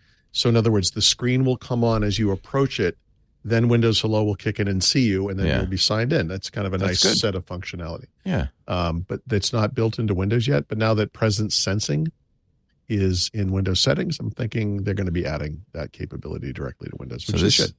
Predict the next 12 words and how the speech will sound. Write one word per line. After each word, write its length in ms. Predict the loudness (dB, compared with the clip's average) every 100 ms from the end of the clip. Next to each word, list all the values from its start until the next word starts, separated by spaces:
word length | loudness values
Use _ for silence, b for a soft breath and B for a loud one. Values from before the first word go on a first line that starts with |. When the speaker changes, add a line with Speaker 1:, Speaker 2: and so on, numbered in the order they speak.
| -6
Speaker 2:
this 180 | -2 0
is 100 | 0
part 220 | 2 2
of 80 | 4
Moment 380 | 4 4 2 -4
three 360 | -6 -2 -2
as 120 | -2 -6
well. 260 | -10 -10 -14 _ _ b b b b b b b b
Speaker 1:
Yep. 140 | -10 -10 _ -4
Speaker 2:
So 180 | 2
Moment 400 | 6 6 6 2
three 600 | 0 -2 2 4 6 6